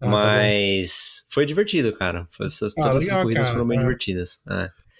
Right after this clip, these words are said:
Speaker 1: Engraçado
Speaker 2: É.
Speaker 1: que você começa, você começa a correr essas coisas mais elaboradas, mais complexas, você precisa começar a levar coisas que não são da corrida em consideração. Quem que é, qual posição que a pessoa tá. Você não tem só que dirigir o carro, tá ligado?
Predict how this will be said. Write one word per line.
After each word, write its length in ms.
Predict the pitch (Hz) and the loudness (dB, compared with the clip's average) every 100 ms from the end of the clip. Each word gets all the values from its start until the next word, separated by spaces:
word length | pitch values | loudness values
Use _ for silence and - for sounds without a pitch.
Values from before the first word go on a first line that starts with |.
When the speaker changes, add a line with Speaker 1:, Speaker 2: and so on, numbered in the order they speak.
| _ | _
Speaker 1:
Engraçado 540 | 147 165 165 170 165 156 | -4 -2 0 0 0 0
Speaker 2:
É. 20 | |
Speaker 1:
que 720 | - 151 135 127 117 113 107 | -2 -4 -2 -2 -4 -4 -4
você 140 | 104 | -6
começa, 580 | 123 127 123 127 113 101 - | -4 -4 -2 -2 -4 -6 -10
você 160 | 104 117 | -8 -6
começa 220 | 123 117 | -2 0
a 140 | - | 2
correr 260 | 117 123 117 | 2 2 0
essas 220 | 113 117 | -2 -6
coisas 260 | - 113 110 | -4 -4 -2
mais 580 | 117 110 107 - - - - - | -2 -2 -2 -4 -6 -10 -16 -8
elaboradas, 520 | 110 104 107 107 104 | -4 -2 0 -2 -2
mais 140 | 104 | -4
complexas, 640 | 95 101 95 117 143 - 101 - _ | -6 -10 -4 -4 -4 -6 -10 -12 _
você 240 | 113 - | -6 -4
precisa 360 | 117 113 107 117 | -4 -4 -2 -4
começar 320 | 117 123 113 | -4 -4 -2
a 20 | |
levar 200 | 123 117 | -2 -2
coisas 360 | 117 135 127 131 | -4 -4 -2 -4
que 160 | - 135 | -4 -2
não 220 | 135 180 | 0 0
são 200 | - 175 | -2 -2
da 80 | 156 | -2
corrida 380 | - 117 117 104 | -2 -2 -2 -4
em 60 | |
consideração. 520 | 104 98 107 98 - 98 _ - | -6 -6 -6 -8 -10 -12 _ -6
Quem 400 | 151 147 151 139 | -2 0 0 -2
que 220 | - 117 | -2 -2
é, 260 | 110 117 | 0 0
qual 180 | 107 120 | -2 -4
posição 340 | 113 123 113 113 | -4 -4 -4 -4
que 60 | |
a 40 | 113 | -6
pessoa 240 | 110 110 | -4 -4
tá. 120 | 107 | -4
Você 80 | 113 | -2
não 60 | 151 | -2
tem 100 | 185 | 0
só 100 | 160 | -2
que 60 | 127 | -2
dirigir 260 | 117 107 | -2 -2
o 60 | 110 | -2
carro, 280 | 104 92 92 | -4 -4 -6
tá 100 | 101 | -8
ligado? 260 | 101 95 | -6 -6